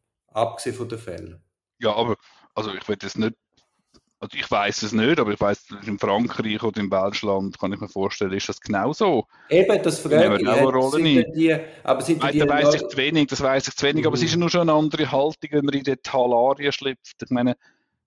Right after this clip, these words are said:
Speaker 2: das ist doch so eine, so eine starke Symbolik, ich bin jetzt in einer anderen Rolle, und wenn ich dann wieder abziehe in den Talar, dann bin ich wieder ein, ein Bürger und ein Mensch, und vorher bin ich einfach ein,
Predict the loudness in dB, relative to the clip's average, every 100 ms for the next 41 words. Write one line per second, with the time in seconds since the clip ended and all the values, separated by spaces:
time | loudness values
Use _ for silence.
0 | -6 -4 -4 -4 -2 2 0 -2 _ _
1 | _ _ _ _ _ -12 -6 0 2 2
2 | 0 0 2 2 2 -2 -6 -2 0 0
3 | 2 2 0 -2 -6 -16 -18 _ _ -12
4 | -6 -2 0 0 0 2 2 2 0 0
5 | 0 0 2 2 2 2 2 0 -2 -2
6 | -2 0 -2 -4 _ _ _ _ _ -2
7 | -2 -4 -2 -2 -2 0 2 4 4 2
8 | 2 2 0 -2 -2 -2 0 0 2 0
9 | -2 -2 0 2 0 0 2 2 0 0
10 | 2 2 0 -2 -4 -2 0 0 0 0
11 | 0 0 0 -2 -8 -4 0 0 -2